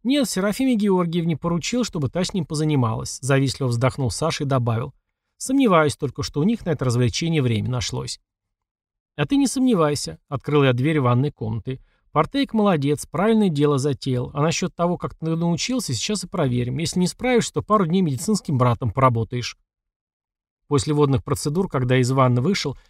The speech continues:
Александр меня перебинтовал, да так, что я сам бы не сделал лучше. И чего он ворчал? Позавтракав в гордом одиночестве, Анзор где-то бегает, Александр отказался, сославшись, что уже ел, а Катерина изволила почивать.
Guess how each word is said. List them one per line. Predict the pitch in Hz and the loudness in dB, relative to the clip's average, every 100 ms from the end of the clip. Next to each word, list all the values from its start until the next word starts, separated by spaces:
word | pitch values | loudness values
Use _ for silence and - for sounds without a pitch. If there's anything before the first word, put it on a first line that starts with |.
| _ | _
Александр | - 190 - 240 208 | -4 -4 0 0 2
меня | 208 196 | 2 2
перебинтовал, | - 170 165 151 185 226 | 0 -2 -2 0 0 2
да | 170 | 2
так, | 135 196 | 0 -2
что | - 165 | -4 -4
я | 160 | -4
сам | - 160 | -2 0
бы | 117 | 2
не | 120 | 2
сделал | 117 113 113 | 0 0 0
лучше. | 120 110 - 139 - _ | 0 -2 -4 -10 -12 _
И | 120 | -10
чего | - 165 | -4 -2
он | 190 | 0
ворчал? | 180 175 180 165 - _ _ _ _ _ _ _ _ | 0 -2 -6 -8 -10 _ _ _ _ _ _ _ _
Позавтракав | 143 254 247 233 214 | 4 4 2 0 0
в | 196 | 4
гордом | 220 202 202 | 4 4 2
одиночестве, | 190 208 269 - 139 | 2 2 0 -2 -2
Анзор | 127 123 123 | 0 2 0
где-то | 123 - | 0 -2
бегает, | 156 226 254 208 180 | 0 0 2 0 -2
Александр | 175 - 233 160 | -4 -2 0 0
отказался, | 110 131 139 220 226 - | -2 -2 0 0 -2 -4
сославшись, | 156 143 170 170 156 | -4 -4 -2 -2 -4
что | - 151 | -4 -2
уже | 143 139 | 0 2
ел, | 135 123 | 2 2
а | 123 | 2
Катерина | - 185 240 220 | -2 0 2 2
изволила | 120 120 135 127 | 2 2 2 0
почивать. | - - 143 113 - | -4 -6 -4 -4 -8